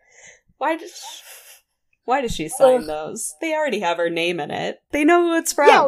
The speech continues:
Speaker 2: Rita Ora, when she was doing Rita alerts, she wasn't like, "Here's this for you with my British accent. Love, Rita." She wasn't doing that.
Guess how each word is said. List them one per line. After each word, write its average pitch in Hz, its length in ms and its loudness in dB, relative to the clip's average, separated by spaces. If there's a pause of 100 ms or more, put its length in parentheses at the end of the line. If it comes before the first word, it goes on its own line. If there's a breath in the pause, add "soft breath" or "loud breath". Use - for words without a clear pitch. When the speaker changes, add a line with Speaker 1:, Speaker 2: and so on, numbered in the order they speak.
Speaker 2:
Rita 427 460 6
Ora, 359 320 2
when 262 180 -6
she 320 160 -4
was 339 140 2
doing 277 420 -10
Rita 294 220 -2
alerts, 208 680 -6 (500 soft breath)
she 311 160 -6
wasn't 311 320 -2
like, 254 340 -4 (100)
"Here's 494 460 2
this 403 240 -4
for 320 280 0
you 320 500 0 (160)
with 320 260 -4
my 294 280 0
British - 340 -4 (120)
accent. 349 480 -4 (220)
Love, 381 340 4 (160)
Rita." 269 640 -2 (480)
She 311 100 -14
wasn't 285 220 -10
doing 208 180 -20
that. 190 300 -14